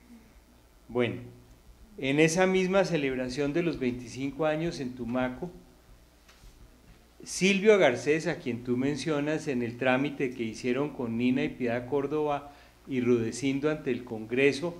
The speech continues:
para lograr el mensaje de urgencia al proyecto de ley que sería la Ley setenta del noventa y tres, eh, en esa celebración, y es algo que va a ser fundamental para toda esta discusión,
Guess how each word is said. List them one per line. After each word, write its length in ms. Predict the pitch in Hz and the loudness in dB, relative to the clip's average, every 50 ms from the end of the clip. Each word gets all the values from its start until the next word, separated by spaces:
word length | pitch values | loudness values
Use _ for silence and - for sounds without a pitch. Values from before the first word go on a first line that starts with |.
| - - - - - | -16 -20 -20 -8 -2
para 240 | - 123 120 120 120 | 2 2 4 4 2
lograr 320 | 117 113 117 120 120 131 | 0 0 0 2 2 2
el 80 | 147 160 | 2 0
mensaje 560 | 156 143 123 120 - 131 123 123 135 151 151 | -2 -4 -4 -6 -4 -2 -2 -2 -2 -2 -2
de 80 | 147 131 | -2 -4
urgencia 600 | 123 120 - 120 123 117 117 - 156 151 147 - - - - - - _ _ _ - | -4 -6 -6 -6 -6 -6 -6 -6 -6 -6 -6 -8 -14 -20 -20 -20 -20 _ _ _ -6
al 240 | 127 123 120 120 | -2 -2 -2 -2
proyecto 440 | 120 123 113 110 117 117 117 117 156 | -4 -6 -4 -2 -2 -2 -2 0 0
de 160 | 147 131 123 | 0 0 0
ley 260 | 117 117 120 123 123 123 | -2 0 2 2 2 2
que 160 | - 143 127 | 0 -6 -8
sería 360 | - 127 107 107 110 117 127 | -8 -8 -8 -6 -4 -4 -2
la 140 | 135 123 113 | -2 -4 -4
Ley 160 | 110 110 110 | -6 -8 -10
setenta 520 | - 139 127 127 139 127 127 127 127 143 | -10 -12 -10 -6 -6 -4 -4 -4 -6 -6
del 140 | 131 123 117 | -6 -6 -6
noventa 380 | 113 104 107 101 104 - - 98 | -8 -8 -10 -10 -12 -12 -12 -12
y 60 | 98 | -12
tres, 420 | - - 117 120 143 170 160 - - - - - - - - - _ _ _ _ _ _ _ - - | -12 -10 -8 -6 -6 -6 -8 -12 -20 -20 -20 -20 -20 -20 -20 -20 _ _ _ _ _ _ _ -14 -6
eh, 440 | - 143 131 131 127 131 131 - - - - - - - - _ - | -2 2 2 4 4 2 0 -4 -10 -18 -20 -20 -20 -20 -12 _ 0
en 240 | 143 139 135 139 | 0 2 4 4
esa 340 | 147 160 165 160 160 185 185 | 4 4 4 4 4 2 2
celebración, 880 | 170 185 170 147 139 135 131 123 120 120 - 151 156 160 160 170 165 - - - - - _ _ _ - | 4 2 2 2 2 0 0 0 -2 -2 -2 -2 0 0 0 -2 -6 -10 -16 -20 -20 -20 _ _ _ -10
y 160 | 120 143 139 | -6 -4 -4
es 140 | 143 139 - | -4 -4 -6
algo 360 | 170 165 156 156 160 170 170 | -6 -4 -4 -2 -2 -4 -2
que 100 | - 139 | -2 -2
va 100 | 123 127 | -2 -2
a 40 | 135 | -4
ser 180 | - 160 156 | -6 -8 -8
fundamental 920 | 156 - - 180 175 160 139 131 123 117 117 120 - - 165 165 175 180 180 - | -6 -2 0 0 2 2 2 0 0 -2 -4 -6 -4 0 2 2 2 2 0 -4
para 180 | 185 170 151 127 | -6 -6 -6 -6
toda 220 | - - 131 131 | -6 -6 -6 -6
esta 180 | 127 - - 170 | -6 -6 -8 -8
discusión, 600 | 151 127 - - - 104 - - 156 156 170 | -8 -10 -12 -14 -18 -16 -12 -10 -8 -8 -8